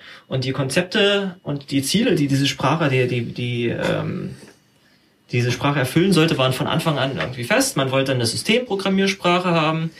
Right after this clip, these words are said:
mit der man parallelen Code sicher machen konnte und der Speicher sollte sicher sein und noch ein paar andere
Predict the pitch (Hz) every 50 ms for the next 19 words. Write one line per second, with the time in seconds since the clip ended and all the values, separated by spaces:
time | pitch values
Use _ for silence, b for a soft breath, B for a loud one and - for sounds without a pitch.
0 | B B B B B B - 127 123 123 131 127 127 123 117 - 135 127 123 120
1 | 117 117 113 113 113 - 160 170 175 185 185 - - B B B B - - 180
2 | 185 - 220 208 196 190 190 190 196 185 - 185 185 185 185 - 190 185 156 147
3 | 151 147 139 127 - 110 107 113 120 120 113 110 110 110 104 107 101 98 95 -
4 | 107 - - - - - - - - - - - - - - _ - 98 - 107
5 | 101 - - - - -